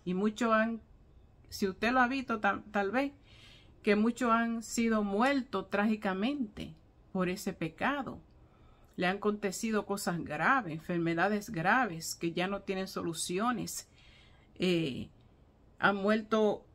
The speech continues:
de una, de una, de una muerte trágica, dolorosa,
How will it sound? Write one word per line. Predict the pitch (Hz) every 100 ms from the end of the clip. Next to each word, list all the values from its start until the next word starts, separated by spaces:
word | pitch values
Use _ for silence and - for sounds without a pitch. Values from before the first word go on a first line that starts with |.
| -
de | 170 185
una, | 208 208 185
de | 165 185
una, | 202 208 196 180 165 - - -
de | 165 175 175
una | 196 208
muerte | 202 208 202 196 180 165 160 - - - - -
trágica, | 165 151 285 180 - 131 160 160
dolorosa, | - 180 180 165 254 294 - - -